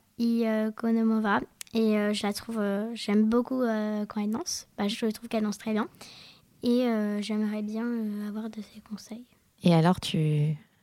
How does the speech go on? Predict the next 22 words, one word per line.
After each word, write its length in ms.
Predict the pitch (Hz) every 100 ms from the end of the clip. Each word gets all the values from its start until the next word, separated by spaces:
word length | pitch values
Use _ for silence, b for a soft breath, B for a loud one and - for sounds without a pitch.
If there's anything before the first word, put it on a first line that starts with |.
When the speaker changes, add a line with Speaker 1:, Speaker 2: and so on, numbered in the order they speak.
| _
Speaker 2:
tu 140 | - 175
vas 100 | 170
tenter 300 | 175 175 196
de 60 |
la 100 | 175
contacter ? 480 | 175 170 165 - 277 _ b b b b b -
Speaker 1:
Euh, 40 | 196 160 156 98 95 226
bah, 120 | 240
en 40 |
fait, 200 | 277 277
le, 100 | 254
je 160 | 220 233
voudrais 600 | 214 202 214 220 - 254
bien, 460 | 220 226 285 302 294
mais 180 | 254 233
je 140 | 233
sais 200 | 220 247
pas 200 | 226 262
quoi 260 | 254 233 226
demander, 560 | 220 220 220 214 220 220
en 60 |
fait. 380 | 214 226 214 -